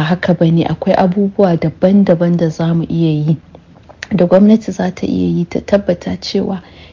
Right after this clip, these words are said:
yara sun riƙe al'ada, al'ada yana da amfani, sun riƙe addini kuma sun yi boko.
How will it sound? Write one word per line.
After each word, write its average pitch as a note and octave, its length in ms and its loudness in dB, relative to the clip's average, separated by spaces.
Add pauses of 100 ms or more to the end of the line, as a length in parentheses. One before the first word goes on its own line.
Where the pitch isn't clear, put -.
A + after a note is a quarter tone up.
(120)
yara G3 320 4
sun G#3 200 -4
riƙe G#3+ 280 -2
al'ada, G#3+ 600 -2
al'ada A3+ 360 2
yana A3 240 0
da G3 140 -8
amfani, F#3 500 -4
sun G#3+ 200 0
riƙe A3+ 220 0
addini G#3+ 560 0
kuma A#3+ 180 4
sun B3 340 6
yi B3+ 60 6
boko. B3 540 2